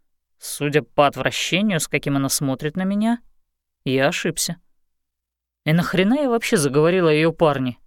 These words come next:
Вот тупой. Мы так хорошо сидели, смеялись, и вот нате, я всё испортил. Тесса выбегает из комнаты, а я, утёршись, выхожу в коридор. Тесса бежит вниз по лестнице,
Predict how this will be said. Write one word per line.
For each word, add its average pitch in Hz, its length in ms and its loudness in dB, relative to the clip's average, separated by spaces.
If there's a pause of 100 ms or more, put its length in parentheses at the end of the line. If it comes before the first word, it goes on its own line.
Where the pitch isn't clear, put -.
(160)
Вот 156 200 -6 (140)
тупой. 143 520 -2 (720)
Мы 151 260 0 (140)
так 240 180 0
хорошо 170 380 -2
сидели, 160 480 -2
смеялись, 151 720 -2
и 247 60 0
вот 320 200 -6
нате, 262 480 2 (220)
я 160 260 4
всё 143 240 2
испортил. 139 560 -2 (880)
Тесса 254 300 4
выбегает 254 440 2
из 247 120 0
комнаты, 190 500 -2 (300)
а 143 160 4
я, 165 260 2 (100)
утёршись, 190 640 -4 (180)
выхожу 156 400 2
в - 60 -16
коридор. 160 540 -2 (680)
Тесса 214 360 4
бежит 208 320 2
вниз 170 240 2
по 156 120 2
лестнице, 175 560 0